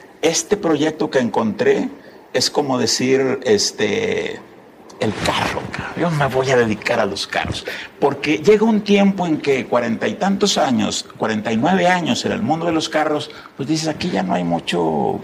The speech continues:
este, eh, que por cierto, yo les doy una receta a las personas que, que me preguntan de, acerca de cómo le dicen a uno bruto, idiota, todo eso.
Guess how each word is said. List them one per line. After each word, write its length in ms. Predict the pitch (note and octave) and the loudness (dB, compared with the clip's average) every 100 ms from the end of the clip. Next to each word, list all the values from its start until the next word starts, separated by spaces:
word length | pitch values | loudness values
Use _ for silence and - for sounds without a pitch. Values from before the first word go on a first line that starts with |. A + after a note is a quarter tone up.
| - - | -8 -6
este, 580 | - - G#2 F#2+ F#2 - - - - - - | -6 -4 -2 -2 -2 -6 -14 -10 -8 -8 -2
eh, 120 | B2 | -2
que 100 | - | 0
por 160 | - - | -2 0
cierto, 280 | - - C#3 | 0 0 2
yo 100 | C3+ | 4
les 160 | C3+ | 4
doy 180 | A#2+ B2 | 2 0
una 160 | B2 B2+ | 2 0
receta 460 | G#2 - G#2 - | -2 -2 -4 -2
a 40 | G#2 | -2
las 160 | F2+ | -2
personas 580 | - G2 - F#2+ F#2+ F#2+ | -4 -4 -2 -2 -2 -6
que, 340 | - - E2+ - | -10 -4 -4 -4
que 120 | E2+ | -6
me 120 | F2 | -4
preguntan 680 | - E2+ F#2+ F#2 G2+ F#2+ E2+ | -4 -2 0 0 -2 -2 -2
de, 300 | E2 E2+ - | -2 -2 -4
acerca 680 | F2 - F#2+ - G2 - F#2 | -6 -4 -4 -2 -2 -2 0
de 120 | F2 | 0
cómo 280 | - F#2+ G2 | -2 -2 0
le 80 | F#2 | -2
dicen 260 | F#2 G#2 | -2 -2
a 60 | F2 | -2
uno 260 | F2 F2 | -2 -2
bruto, 360 | D#2+ E2+ E2 - | -2 -2 -2 -2
idiota, 420 | E2 E2 E2+ F2 | 0 -2 -2 -6
todo 240 | - E2+ E2 | -4 -4 -2
eso. 160 | - | -4